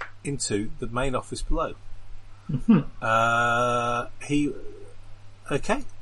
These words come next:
Speaker 1: and hello. Ah, what do I owe the pleasure of you, lady and gentleman?
Speaker 2: Uh, Mister Whitaker, was it?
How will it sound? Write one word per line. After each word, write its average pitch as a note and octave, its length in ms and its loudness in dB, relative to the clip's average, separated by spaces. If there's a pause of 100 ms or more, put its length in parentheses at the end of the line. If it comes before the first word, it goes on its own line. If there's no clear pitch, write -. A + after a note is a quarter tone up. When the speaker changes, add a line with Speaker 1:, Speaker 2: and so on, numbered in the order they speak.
Speaker 1:
and D3+ 1400 -4
hello. G#3 400 6 (1300)
Ah, - 440 2 (480)
what D#3 1500 -4
do E3+ 140 0
I E3 160 2 (220)
owe D#3+ 180 0
the D#3+ 180 -2 (180)
pleasure D3+ 360 4
of G#2+ 340 0
you, A#2+ 220 0 (1600)
lady B2 520 2
and A2+ 260 -2 (880)
gentleman? D3+ 680 -2 (840)
Speaker 2:
Uh, F#3 80 2 (180)
Mister F3+ 580 8
Whitaker, E3 560 6
was D3 160 0
it? G3+ 180 -2